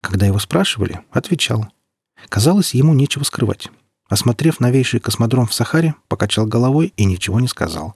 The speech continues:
А когда его спросили, что он об этом думает, заметил, что в их мире все космодромы давно вынесены за пояс астероидов.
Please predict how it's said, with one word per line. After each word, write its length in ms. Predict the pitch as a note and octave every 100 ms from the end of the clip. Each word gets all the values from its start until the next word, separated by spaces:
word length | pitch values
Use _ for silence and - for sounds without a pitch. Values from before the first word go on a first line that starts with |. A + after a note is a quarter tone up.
| _ _ _ _ - -
А 80 | G#2+
когда 260 | A2+ A2 A#2
его 140 | A2
спросили, 500 | - A2+ - C#3+ A2+
что 200 | - B2
он 120 | G#2+
об 120 | A2
этом 240 | A2+ A#2+ A#2+
думает, 360 | F3 D3 G2 - _ -
заметил, 480 | F#2+ A2+ F3 - D3
что 240 | - A2+
в 120 | G#2+
их 160 | F#3 -
мире 320 | C3+ D3 - -
все 200 | - D3+
космодромы 600 | C3 C3 A#2+ C3+ D3 A#2
давно 340 | A2 G2+ D3
вынесены 600 | A#2 C3+ C#3+ - B2+ B2
за 140 | G#2 A2
пояс 360 | - G#2+ G2+
астероидов. 680 | G#2+ - C3 A#2 D#2 - -